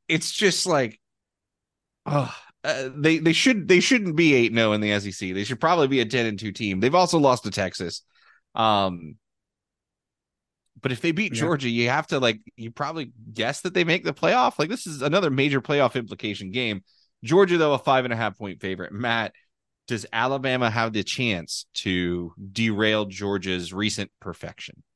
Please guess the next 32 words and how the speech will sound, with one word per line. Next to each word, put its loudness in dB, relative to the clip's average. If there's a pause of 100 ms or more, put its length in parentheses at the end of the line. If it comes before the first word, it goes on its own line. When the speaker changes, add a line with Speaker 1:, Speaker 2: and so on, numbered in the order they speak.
(500)
Speaker 2:
I -2
mean, 0
I 0
want 2 (840)
to 0
see 0 (320)
a -8
bunch -2
of -2
one-loss 0 (180)
teams 0 (160)
vying 0
for -4
four -8
spots -8
for -2
the 0
f-, -14
last -2
year -2
of -2
the -4
four-team -4
playoff, -2 (840)
but 4
I 6
just 4
think 4
Georgia's 2
too -6
good. -12 (220)
I, 0